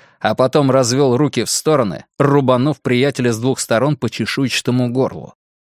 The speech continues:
Вука отскочил, потянувшись за спину и пихая крокодила Минотавру под ноги, а потом воткнул мачете под горло противнику.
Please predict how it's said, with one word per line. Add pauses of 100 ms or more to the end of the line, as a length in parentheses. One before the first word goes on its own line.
(320)
Вука
отскочил,
потянувшись
за
спину
и
пихая
крокодила
Минотавру
под
ноги, (380)
а
потом
воткнул
мачете
под
горло
противнику.